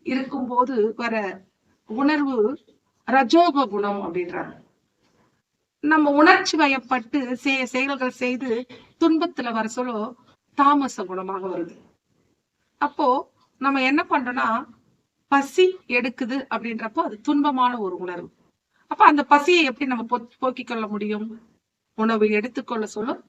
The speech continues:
அந்த துன்பம் மறைந்து அந்த இடத்துல இன்ப நிலை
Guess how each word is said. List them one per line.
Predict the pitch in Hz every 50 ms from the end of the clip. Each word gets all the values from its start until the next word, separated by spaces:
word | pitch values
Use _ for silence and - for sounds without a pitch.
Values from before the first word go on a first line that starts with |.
| _ _ _ _ _ -
அந்த | 240 240 240 233 226
துன்பம் | 233 - 277 269 277 269 320 302 277 - - _ _ _ _ _
மறைந்து | 208 208 220 240 247 277 285 294 294 311
அந்த | 285 240 220 214
இடத்துல | 220 214 226 - 285 254 - 240
இன்ப | 240 254 262 285
நிலை | 247 233 208 220 262